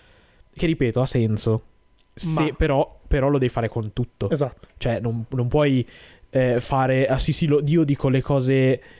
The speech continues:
Speaker 1: che non andrebbero dette per togliere il potere a quelle cose, però le cose che la T V non vuole che io dica non le dico", perché
Speaker 2: Eh, esatto.
Speaker 1: quello lì sei un po' ipocrita.
Speaker 2: Eh, esatto, è proprio quello il punto, cioè,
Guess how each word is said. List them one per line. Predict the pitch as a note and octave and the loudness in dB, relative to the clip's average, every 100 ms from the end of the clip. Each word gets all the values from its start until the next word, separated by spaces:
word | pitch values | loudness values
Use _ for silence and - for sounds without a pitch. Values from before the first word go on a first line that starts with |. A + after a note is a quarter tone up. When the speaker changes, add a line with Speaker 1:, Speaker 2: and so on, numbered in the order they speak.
| - | -12
Speaker 1:
che | - | -4
non | C#3 D#3+ | 0 0
andrebbero | D3 C#3 C3+ C#3 | 0 0 2 2
dette | C#3 B2 - | 0 -2 -4
per | A2+ C#3+ C3 | 0 0 0
togliere | C3+ A#2+ A2+ | -2 0 0
il | |
potere | A2+ A#2+ A2 | -2 -2 0
a | |
quelle | A2 B2 | 0 0
cose, | C3 G#2 G#2 A#2+ | 0 0 0 0
però | C#3 B2 B2 | 0 2 2
le | A#2 | 2
cose | C3 A2+ | 0 -2
che | A#2 | 0
la | A#2 | -2
T | A2+ C3 | 0 -2
V | B2 A2+ A#2 | 0 0 0
non | A#2 | -2
vuole | A#2 A#2 A2+ | 0 2 2
che | |
io | A#2+ | 2
dica | A#2 G#2+ - | 0 -2 -2
non | G#2+ | -4
le | G#2 | -4
dico", | G2+ F#2+ - | -4 -6 -4
perché | G2 D#3+ | -2 2
Speaker 2:
Eh, | D3+ | 2
esatto. | C#3+ C#3 - - - - - - | 2 0 -4 -20 -20 -20 -20 -12
Speaker 1:
quello | - B2+ C3 | -4 -2 -2
lì | B2 | -4
sei | A#2+ A#2+ | -4 -6
un | A2 | -4
po' | G2+ | -6
ipocrita. | G2 G2 F#2+ F#2+ F2+ - - _ - - - - | -4 -4 -4 -6 -8 -12 -18 _ -20 -20 -12 0
Speaker 2:
Eh, | F#3+ | 2
esatto, | F3 F#3+ | 4 2
è | F3 | 2
proprio | F3+ A3 | 2 2
quello | F#3 E3+ | 2 2
il | D3+ | 2
punto, | E3 D#3 D#3+ | -4 -4 -4
cioè, | - E3 D3 | -2 0 0